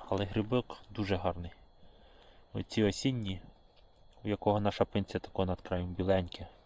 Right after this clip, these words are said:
просто суперові. На цьому місці влітку було досить багато золотистого боровика, але зараз чомусь не видно.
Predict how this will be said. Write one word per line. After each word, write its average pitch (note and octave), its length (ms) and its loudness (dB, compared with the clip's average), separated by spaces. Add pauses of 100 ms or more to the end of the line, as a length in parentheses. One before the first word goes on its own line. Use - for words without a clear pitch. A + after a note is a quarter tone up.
просто - 320 -2
суперові. E2+ 560 -4 (3750)
На G#2 80 2
цьому A2+ 220 4
місці A2 400 4 (1500)
влітку G#2+ 420 6
було G2+ 280 6
досить G2+ 320 4
багато F#2+ 600 4 (1080)
золотистого B2 640 6
боровика, A#2 540 6 (1040)
але A#2 300 4
зараз A#2+ 420 8
чомусь A#2 340 2
не A#2+ 80 6
видно. F#2+ 400 2